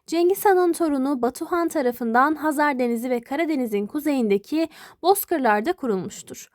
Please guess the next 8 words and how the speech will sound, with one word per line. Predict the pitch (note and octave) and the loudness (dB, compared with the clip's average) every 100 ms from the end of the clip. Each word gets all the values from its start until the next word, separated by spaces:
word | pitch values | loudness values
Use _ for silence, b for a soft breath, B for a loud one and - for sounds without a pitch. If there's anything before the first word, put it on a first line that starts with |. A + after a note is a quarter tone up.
| b b | b b
On | - F#4 G#4 | 2 4 6
dördüncü | G4 D#4+ F4+ E4 | 2 2 0 0
yüzyıl | E4 D#4+ D#4 C#4 C#4 | 0 -2 -4 -4 -6
sonlarında | - B3+ A3 G3+ G3 G3+ C#4+ F4+ | -6 -4 -2 -2 -2 0 2 0
Timur | - F#4 F4+ | 0 2 2
saldırıları | - E4+ D4 A#3 A3+ A#3 | 0 -2 -2 0 0 -2
sonrasında | B3 C4 A3 G3+ - G#3+ G3+ | -4 -4 -4 -4 -6 -4 -2
zayıflayarak | G3 G#3 B3+ E4 F#4 A#3 B3+ - | 0 -2 0 2 2 4 0 -4